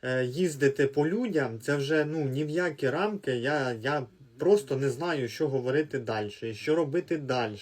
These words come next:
людям, простим. А друге питання: що робити нашим хлопцям, З С У, які знаходяться там, знаходяться на передку?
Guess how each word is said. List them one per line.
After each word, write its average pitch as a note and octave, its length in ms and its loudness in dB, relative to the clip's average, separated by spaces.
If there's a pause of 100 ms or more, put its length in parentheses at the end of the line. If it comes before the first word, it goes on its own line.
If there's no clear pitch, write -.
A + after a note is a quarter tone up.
людям, G#2+ 680 -2 (520)
простим. B2 680 0 (720)
А C#3 360 -2 (140)
друге G3 400 4
питання: C3+ 560 0
що F#3+ 200 0
робити F3+ 420 4
нашим E3+ 380 -2
хлопцям, A#2+ 680 0
З G#2+ 80 -4
С C3+ 240 2
У, E3 280 2
які B2+ 280 -2
знаходяться C#3+ 640 0
там, A2+ 380 -4
знаходяться B2 640 -4
на A#2+ 120 -4
передку? C#3 680 -2